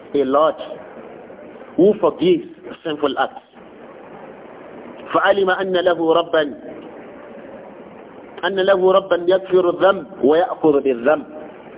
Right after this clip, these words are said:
and he knows also, he realizes also that he has a Lord who punishes for sinful acts.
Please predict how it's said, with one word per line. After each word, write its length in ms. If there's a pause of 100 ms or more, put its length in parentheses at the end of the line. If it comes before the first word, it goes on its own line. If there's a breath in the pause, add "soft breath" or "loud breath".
(180)
and 160
he 160
knows 320
also, 400 (300)
he 100
realizes 600
also 380 (720)
that 160
he 100
has 220 (340)
a 80
Lord 300 (920)
who 160 (100)
punishes 520 (2500)
for 160
sinful 340
acts. 220